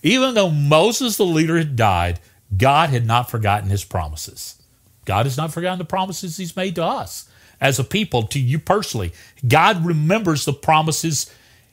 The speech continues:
he had made. Now, they had just lost their leader, and it, it could cause them to surrender their dream or surrender their God's purpose.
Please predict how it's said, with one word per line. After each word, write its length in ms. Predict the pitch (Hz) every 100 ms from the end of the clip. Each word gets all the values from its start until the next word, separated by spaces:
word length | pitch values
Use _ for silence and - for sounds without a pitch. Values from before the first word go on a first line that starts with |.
| _
he 160 | - 151
had 120 | 147
made. 360 | 143 139 85 107
Now, 180 | 139 135
they 240 | 127 240
had 160 | 233 160
just 180 | 175
lost 280 | 156 151 -
their 140 | 156 147
leader, 380 | 151 101 76 - _ - - 139
and 160 | 147
it, 180 | 175 160 -
it 160 | 185 160
could 220 | 269 -
cause 360 | - 226 262 202
them 120 | 156
to 80 | 131
surrender 500 | - 143 156 208 147
their 160 | 117
dream 540 | 110 101 147 165 107 92 - -
or 140 | 139 -
surrender 540 | 131 - 160 190 175
their 140 | 139
God's 320 | 127 131 123 -
purpose. 540 | - 196 - 87